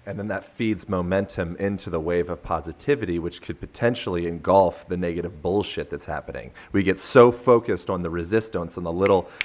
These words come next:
you know, the little stuff, but really we have a tidal wave of fantastic stuff happening. We just need to give it more power.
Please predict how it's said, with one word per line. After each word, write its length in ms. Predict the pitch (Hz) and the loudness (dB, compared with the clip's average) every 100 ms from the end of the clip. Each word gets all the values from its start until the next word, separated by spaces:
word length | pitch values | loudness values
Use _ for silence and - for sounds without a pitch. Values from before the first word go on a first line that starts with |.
| - | -4
you 80 | 104 | 0
know, 60 | |
the 140 | 92 92 | 0 2
little 240 | 101 117 | 4 4
stuff, 640 | 107 - 117 117 80 - - - _ | 4 0 2 2 -2 -10 -20 -20 _
but 160 | 110 95 | -2 2
really 340 | 110 214 147 | 6 6 6
we 180 | 113 156 | 4 0
have 140 | 175 | -2
a 60 | 117 - | -6 -10
tidal 460 | - 156 190 175 107 | -10 -6 0 2 2
wave 420 | 95 80 82 - - | 0 -2 -8 -14 -6
of 120 | 98 | -6
fantastic 600 | - 101 - 98 95 - | -4 -6 -4 -4 -4 -8
stuff 300 | - - 90 | -12 -6 -6
happening. 460 | - 76 - 67 - - - | -4 -8 -8 -14 -16 -14 -6
We 80 | 127 | -6
just 100 | 131 | -4
need 120 | 131 | -6
to 40 | |
give 140 | 98 85 | -6 -6
it 20 | |
more 120 | 71 | -8
power. 280 | - 71 | -6 -6